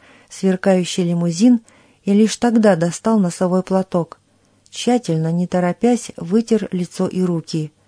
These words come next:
Киллеру разговор дался тоже непросто. Никаких связей с авторитетами, воровским миром у него не было, и по его характеру быть не могло.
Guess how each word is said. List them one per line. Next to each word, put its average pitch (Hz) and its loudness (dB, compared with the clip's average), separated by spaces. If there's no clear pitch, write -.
Киллеру 208 2
разговор 196 0
дался 240 2
тоже 185 0
непросто. 165 -4
Никаких 202 0
связей 202 0
с - -6
авторитетами, 185 -2
воровским 196 2
миром 220 4
у - -4
него 202 4
не 233 6
было, 156 -4
и 208 0
по 214 0
его 196 4
характеру 240 0
быть 185 -2
не 202 2
могло. 175 0